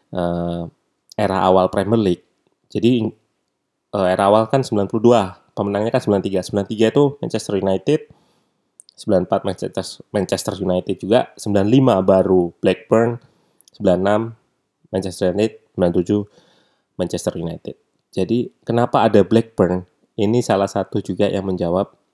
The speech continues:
eh, akan kehadiran satu pemain yang mengisi posisi ini, yaitu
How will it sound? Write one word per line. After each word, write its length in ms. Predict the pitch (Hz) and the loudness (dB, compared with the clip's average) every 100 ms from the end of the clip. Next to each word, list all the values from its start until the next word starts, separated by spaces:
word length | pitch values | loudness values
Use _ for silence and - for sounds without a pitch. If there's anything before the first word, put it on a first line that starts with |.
| _ - | _ -12
eh, 420 | 90 80 80 82 - _ _ _ - | -10 -8 -10 -12 -18 _ _ _ -8
akan 280 | 107 104 101 | -2 -2 0
kehadiran 640 | 107 92 92 98 101 - - _ _ _ _ _ | 0 0 2 2 0 -4 -14 _ _ _ _ _
satu 360 | - 98 - - | -6 -4 -2 0
pemain 400 | 95 98 95 104 | 0 2 0 0
yang 400 | 101 92 90 90 - _ _ _ _ - | -2 -2 -4 -10 -16 _ _ _ _ -4
mengisi 560 | 98 95 - 107 104 - _ _ _ _ _ | -2 -2 -4 -6 -6 -12 _ _ _ _ _
posisi 600 | - 101 110 98 107 101 | -4 -2 -4 -4 -6 -6
ini, 160 | 92 87 - _ _ _ - | -6 -10 -14 _ _ _ -4
yaitu 560 | 87 87 - 113 127 | -2 -2 0 0 0